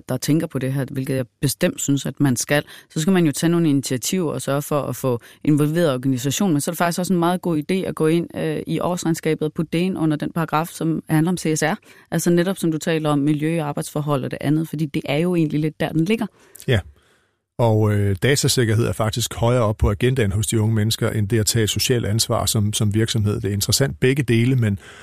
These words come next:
Speaker 2: øh, det her med, at, øh, otteoghalvfjerds procent siger, "Jeg stopper simpelthen med at købe din vare," eller, "Jeg stopper med at være en del af den her, øh, det her social media, hvis, hvis, hvis jeg, øh,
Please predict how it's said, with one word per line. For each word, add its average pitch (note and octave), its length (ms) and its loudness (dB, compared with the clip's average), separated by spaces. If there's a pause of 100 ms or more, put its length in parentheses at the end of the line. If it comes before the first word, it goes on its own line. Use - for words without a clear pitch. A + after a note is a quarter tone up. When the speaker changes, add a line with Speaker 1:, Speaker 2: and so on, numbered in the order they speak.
(320)
Speaker 2:
øh, G2+ 480 0
det C#3+ 80 4
her C#3 100 4
med, C3 300 4
at, A#2 340 -4 (140)
øh, G2+ 440 -2
otteoghalvfjerds A2+ 640 2
procent - 400 -2
siger, A#2+ 240 0
"Jeg A2 140 0
stopper C3+ 320 0
simpelthen A2 320 0
med G2+ 80 0
at G2+ 60 -4
købe B2 220 0
din G#2 160 0
vare," G2 320 -2
eller, G#2+ 120 -2
"Jeg G2 100 -2
stopper C3+ 300 2
med C3 120 2
at G#2+ 100 2
være G#2 160 2
en G2 80 0
del B2 240 2
af G2+ 80 -2
den A#2+ 140 2
her, G#2+ 240 2 (480)
øh, G#2 360 2
det B2 80 4
her A2+ 100 4
social A2 380 2
media, A#2+ 420 2 (100)
hvis, A#2+ 200 0
hvis, - 380 -2
hvis - 360 -2
jeg, A2+ 160 -2
øh, G#2+ 200 -4